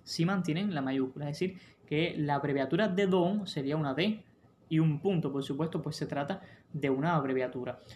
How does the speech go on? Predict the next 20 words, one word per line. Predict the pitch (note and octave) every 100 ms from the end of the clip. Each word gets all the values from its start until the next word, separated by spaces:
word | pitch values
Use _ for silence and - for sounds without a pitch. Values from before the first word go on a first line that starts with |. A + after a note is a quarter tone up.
| - -
Como | E3 E3 E3 - - - _
este | A3+ C4+
taller | A#3+ G#3+ A3
pretende | F#3 D#3+ F3 G3+
ser | F#3+ F3+
de | F3+
utilidad | D#3+ D#3+ D#3 D#3 F#3 -
para | D3 C#3+ D#3 D#3 C#3 - - -
redactar | D3 C#3 C3+ F3+ F#3
artículos | D#3 D#3+ E3+ F3+ - -
científicos, | - F3+ F3+ D#3+ D3 C#3+ E3 E3 - - - - - _ _ _ -
una | F#3 G#3+
abreviatura | F#3+ E3 D3+ E3+ G#3 G3+ - -
que | D3+ D3+
en | E3+
ocasiones | D3 C#3 - D#3+ E3+ G3 - _ _ - _ _ _ _ _
también | D3+ C#3+ D#3 G3+ F3+
se | E3
observa | C#3+ F3 F#3 F#3+
indebidamente | D#3+ C#3+ C3+ D#3+ G3 D3+ C3+ C3 E3+